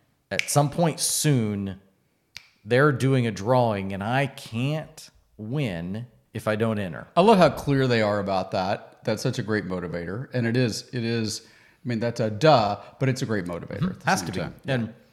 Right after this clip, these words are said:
Speaker 2: Yeah.
Speaker 1: so they're playing on my consequence.
Speaker 2: <laughs> Yeah. It's the
Speaker 1: My
Speaker 2: scaffold-,
Speaker 1: participation's clear.
Speaker 2: scaffolding. <laughs>
Speaker 1: The problem is I don't have five thousand dollars a week. The solution is they'll give it to me.
Speaker 2: Absolutely. Although I did read the fine print and the odds are not in your favor.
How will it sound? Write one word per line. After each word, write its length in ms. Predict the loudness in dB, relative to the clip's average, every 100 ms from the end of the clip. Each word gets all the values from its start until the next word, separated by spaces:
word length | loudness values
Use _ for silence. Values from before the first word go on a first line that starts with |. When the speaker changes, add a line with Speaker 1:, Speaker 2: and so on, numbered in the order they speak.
| _ -20
Speaker 2:
Yeah. 60 | -20 -20 -6
Speaker 1:
so 160 | 0
they're 100 | 0
playing 380 | 2 2 2 2
on 160 | 0 0
my 320 | 0 0 -4 -10 _ _
consequence. 640 | 2 2 2 -2 -2 -4 -12 _ _ _ _ -10 -4 -2
Speaker 2:
<laughs> 20 | -2 -2 -6 -14 -10
Yeah. 140 | -10 -10 -18
It's 240 | -10 -10
the 120 | -6
Speaker 1:
My 20 | 2 4
Speaker 2:
scaffold-, 40 | 6
Speaker 1:
participation's 720 | 6 6 8 6 6 0 2
clear. 380 | 4 4 4
Speaker 2:
scaffolding. 440 | 0 -6 -10 -12 -12 -12 -8
<laughs> 80 | -4
Speaker 1:
The 80 |
problem 380 | 0 6 6 6
is 100 | 4
I 80 | 4
don't 340 | 4 6 6 6
have 180 | 2
five 200 | 2 2 4
thousand 280 | 0 0
dollars 300 | 0 0 0
a 40 | -2
week. 280 | 0 0 0
The 100 | -2
solution 500 | 2 4 4 4 4
is 120 | 6
they'll 180 | 8 8
give 240 | 8 6
it 140 | 6
to 140 | -2 -6
me. 100 | -2
Speaker 2:
Absolutely. 640 | -2 -2 -4 -4 -6 -10 -16 -16 2
Although 200 | 6 8
I 80 | 8
did 140 | 6
read 160 | 4 2
the 80 | 2
fine 240 | 0 0
print 320 | -2 -4 -4
and 120 | -6 -4
the 120 | 0
odds 240 | 0 -2
are 40 | -4
not 160 | -6 -6
in 60 |
your 80 | -12
favor. 360 | -14 -14 -14